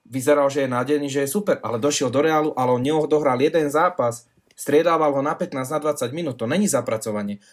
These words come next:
Ten hráč musí nastúpiť na ten trávnik od prvej minúty, nasávať tú atmosféru, bojovať s tým stresom, mentálne sa na to pripraviť a mať vedľa seba mentorov, ako som povedal. Nechajme tam Modriča,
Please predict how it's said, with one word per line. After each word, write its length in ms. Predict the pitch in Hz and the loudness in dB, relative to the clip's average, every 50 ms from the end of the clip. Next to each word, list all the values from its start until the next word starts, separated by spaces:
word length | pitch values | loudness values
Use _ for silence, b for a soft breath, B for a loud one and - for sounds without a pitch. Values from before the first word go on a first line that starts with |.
| b | b
Ten 140 | _ - 131 | _ -2 -2
hráč 280 | 131 131 156 160 147 156 | 0 0 0 0 0 -2
musí 240 | 165 165 160 - | -4 -4 -4 -2
nastúpiť 440 | 139 151 160 156 - 175 160 - 147 | -2 -2 -2 -2 -4 -4 -4 -4 -2
na 120 | 147 151 147 | -2 -2 -2
ten 140 | - 147 | -2 -4
trávnik 440 | 135 135 139 151 156 170 170 156 - | -2 0 0 0 0 0 -2 -4 -4
od 140 | 139 147 147 | -4 -4 -2
prvej 260 | - 165 160 151 135 | -2 -2 -2 0 0
minúty, 500 | 131 135 143 156 165 160 - 196 202 202 B B | -2 -2 -4 -4 -6 -6 -6 -6 -6 -8 B B
nasávať 460 | - 131 139 139 - 165 151 151 147 151 | -4 -2 -2 -2 0 0 0 -2 -2 0
tú 80 | - 139 | 0 0
atmosféru, 520 | 135 139 - 160 151 - - 170 165 160 | 0 0 0 -4 -6 -4 -2 -2 0 0
bojovať 380 | 139 123 143 160 160 151 151 147 | 0 2 2 2 2 2 0 -2
s 80 | - - | -4 -6
tým 140 | 151 143 131 | -6 -4 -4
stresom, 440 | 120 - 135 135 131 - 180 185 190 185 B B B B | -4 -4 -4 -4 -2 0 0 0 0 -2 B B B B
mentálne 520 | - 139 151 165 165 - 165 160 160 160 | -2 0 0 0 2 2 2 2 2 0
sa 140 | 160 156 165 | -2 -2 -2
na 140 | 151 151 156 | -2 -2 -4
to 140 | 151 151 131 | -4 -6 -6
pripraviť 440 | - 135 131 135 - 165 175 165 - | -4 -6 -4 -2 -2 -2 -2 -2 -2
a 100 | - 139 | -4 -2
mať 220 | 139 139 135 - | -2 -2 -4 -2
vedľa 280 | - 156 165 160 160 151 | -2 -2 0 0 0 0
seba 220 | - 160 143 139 | 0 0 0 0
mentorov, 520 | 139 147 160 170 170 - 143 123 107 98 - | 0 0 -2 -4 -2 -2 0 0 0 -4 -4
ako 220 | - 120 113 - | -6 -8 -6 -6
som 180 | 131 - 143 127 | -4 -4 -4 -4
povedal. 400 | 120 151 151 165 139 117 98 92 b b b b - | -2 -2 -2 0 0 -2 -4 -6 b b b b -8
Nechajme 380 | 127 135 135 156 151 151 151 | -6 -2 0 0 0 0 0
tam 180 | 143 147 131 131 | 0 0 2 2
Modriča, 560 | 131 135 135 151 160 - - 185 185 185 - | 0 0 0 -2 -2 0 2 2 2 0 -4